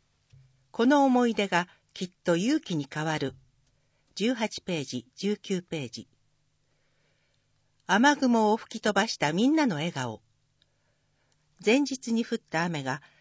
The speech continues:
会場周辺を濡らし、冷たい空気を漂わせた四月八日の朝。上空にはまだ雨雲が居座り、コンサートが開催される二日間とも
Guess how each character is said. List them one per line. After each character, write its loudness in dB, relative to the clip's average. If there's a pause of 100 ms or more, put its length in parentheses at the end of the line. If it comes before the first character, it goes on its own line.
(140)
会 0
場 0
周 -4
辺 -6
を -4
濡 -6
ら -4
し、 -12 (560)
冷 2
た 2
い -2
空 -2
気 -8
を -4
漂 -2
わ -4
せ -10
た -6 (240)
四 -6
月 0
八 0
日 -6
の -4
朝。 -8 (1200)
上 4
空 0
に 0
は 0
ま 2
だ -2
雨 2
雲 -2
が -4
居 -2
座 -6
り、 -10 (380)
コ 2
ン 2
サ 0
ー 0
ト -6
が -4
開 0
催 0
さ -6
れ -4
る -6
二 -18
日 0
間 -4
と -12
も -6